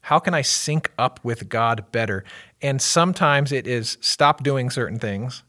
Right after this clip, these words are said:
or sometimes it is start doing certain things. And so my application is to take this list and use it as a bit of an evaluation tool for my life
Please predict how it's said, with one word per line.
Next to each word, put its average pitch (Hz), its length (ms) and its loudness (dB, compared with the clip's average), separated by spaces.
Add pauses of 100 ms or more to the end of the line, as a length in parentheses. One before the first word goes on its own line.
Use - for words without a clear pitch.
(120)
or 123 140 0
sometimes 147 480 0
it 120 100 -2
is 113 280 -4 (100)
start - 500 4
doing 101 280 -2
certain 98 300 -6
things. 90 380 -8 (400)
And 131 160 0
so 135 200 2
my 147 220 4
application 131 600 0
is 117 120 -4
to 120 100 -6
take 135 360 -2
this 110 220 -4
list 120 600 -2 (640)
and 131 180 0
use 143 400 2
it 147 120 0
as 131 220 0
a 127 100 0
bit 139 360 0
of 123 220 0
an 123 100 0
evaluation 127 960 2
tool 113 300 -2
for 104 320 -4
my 113 260 -2
life 117 500 0